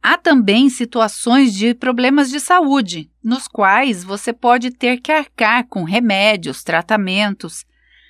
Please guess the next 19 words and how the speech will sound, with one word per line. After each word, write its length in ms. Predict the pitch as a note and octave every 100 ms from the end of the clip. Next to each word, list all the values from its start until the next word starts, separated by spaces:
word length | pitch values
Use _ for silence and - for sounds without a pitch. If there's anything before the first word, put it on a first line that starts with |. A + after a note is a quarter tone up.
| _ -
Até 240 | B3+ B3+
problemas 540 | G4+ A4 F#4+ F#4+ F4+ -
com 240 | - B3+
seu 260 | B3 C4+ B3
animal 520 | A#3 G#3+ G3+ A#3 D4
de 100 | A#3
estimação 1000 | A#3 - - A3 F3 - - G#3+ D4 C#4 -
podem 340 | - E4 F4 F4+
se 120 | -
enquadrar 520 | E4+ E4 D#4+ A3+ C4
aqui. 360 | A3 - F3 F#3+ _ _ _
Sua 320 | - - B3+
casa 540 | A#3 - A#3+ D4+ B3 G3+
pode 280 | - A3 A3+
precisar 480 | B3 B3 A#3+ A#3+
de 80 | A#3
algum 240 | A3 A#3 C4+
conserto 760 | C#4 B3+ B3 - D4 D#4+ -
emergencial, 1040 | D4 C#4 C#4 B3 B3+ - A3+ A3+ A#3+ G3